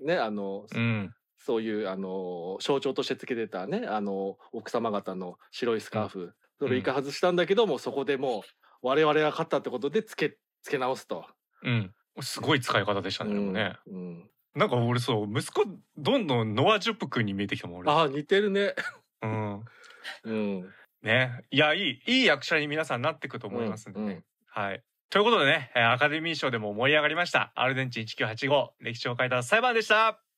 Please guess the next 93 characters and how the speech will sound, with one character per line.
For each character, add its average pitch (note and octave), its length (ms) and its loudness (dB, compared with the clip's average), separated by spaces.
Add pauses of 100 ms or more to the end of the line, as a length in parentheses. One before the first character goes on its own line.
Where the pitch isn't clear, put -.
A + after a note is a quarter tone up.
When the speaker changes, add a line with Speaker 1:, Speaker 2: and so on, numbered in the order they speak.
(120)
Speaker 2:
ご D3+ 80 4
ざ - 0 -
い D#3 80 2
ま D3 60 4
し C#3 40 -4
た。 D#3 320 4 (480)
さ - 140 4 (120)
あ、 - 40 -20 (180)
そ C#3 220 -8
し - 160 -8
て F#3+ 100 0
は E3+ 140 2
次 F3 180 -4
回 D3 220 4
は F#2 100 -8
で - 80 -16
す - 120 -16
ね、 B2+ 200 0 (420)
暗 D4 160 2 (120)
い - 120 -2
映 C#4 140 0
画、 B3 140 6 (340)
ア B2+ 100 -4
カ D#3 60 -6
デ D3+ 100 -2
ミ D3 140 -6
ー - 20 -10
賞 D3 560 -4
絡 C#3 260 2
み G#2 60 -8
の F2+ 160 -14
ね、 A2 220 -8
ち - 120 -12
ょ A2 40 -12
っ - 20 -12
と G2+ 40 -8
週 B2+ 160 -6
間 B2 140 -4
が G2+ 60 -4
終 G#2 60 -4
わ B2+ 80 4
り C3 60 -2
ま B2+ 100 -2
し B2+ 60 -8
た A2 60 -12
ん - 40 -14
で、 G#2+ 60 -14
暗 D#3 220 2
い D3+ 40 4
映 D#3+ 40 2
画 D#3+ 80 4 (280)
復 - 100 -20
活 A2+ 200 -12
で A#2 60 -2
ご A2 80 -2
ざ A2+ 60 2
い A#2 40 2
ま A#2+ 120 0
す。 - 260 -12 (140)
Speaker 1:
う G#2 100 -6
ん。 A2 120 -6 (320)
Speaker 2:
は - 160 -2
い。 D#3 140 -2 (240)
で C3 60 -4
は、 A2 120 -2
こ B2+ 200 -18
ち - 200 -12
ら C3+ 180 0
メ B2+ 200 -2
ー - 20 -4
ル C3 80 -2
を - 20 -2
い C3+ 60 -6
た C3+ 100 -2
だ C3 60 2
い B2+ 40 -6
て C3+ 80 -4
お - 20 0
り C3+ 80 -2
ま C#3 120 0
す C3 60 -10
の C#3+ 60 -2
で、 C3 80 0
紹 D3 260 -2
介 D3+ 240 4
し C3+ 60 -6
た E3 100 6
い D3+ 80 -2
と E3 80 2
思 E3+ 140 4
い F3 60 2
ま G#3+ 140 6
す。 - 220 -20